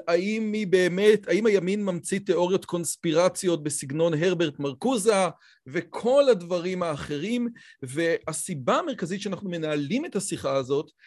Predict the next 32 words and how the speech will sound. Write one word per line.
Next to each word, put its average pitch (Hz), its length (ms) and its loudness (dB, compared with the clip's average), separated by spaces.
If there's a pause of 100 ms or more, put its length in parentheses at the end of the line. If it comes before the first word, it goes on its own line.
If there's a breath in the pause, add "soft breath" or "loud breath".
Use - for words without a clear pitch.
(180 soft breath)
היא 175 320 -4
בגלל 175 560 4
שכנראה 196 600 6 (240)
אני 202 240 2
ותומר 226 520 4
לא 196 300 -4
מסכימים 196 520 -4 (220)
על 151 160 -2
הרבה 147 360 -2
מאוד 185 200 2
דברים 160 360 4
בנושאים 143 400 2
האלה, 147 320 6 (140)
ואולי 151 480 4
גם 190 140 2
בנושאים 165 380 -2
אחרים, 202 440 0 (500 loud breath)
אבל 165 180 6
תומר, 254 460 6
אפשר 220 220 2
להגיד 214 220 4
עליו 196 140 4
הרבה 165 220 0
דברים, 180 520 -4
אבל 160 160 -4
הוא 165 80 -6
בן 160 100 -6
אדם 180 220 -2
שניתן 175 380 -4
לנהל 156 240 -2
איתו 151 400 -4
דיון, 160 480 -2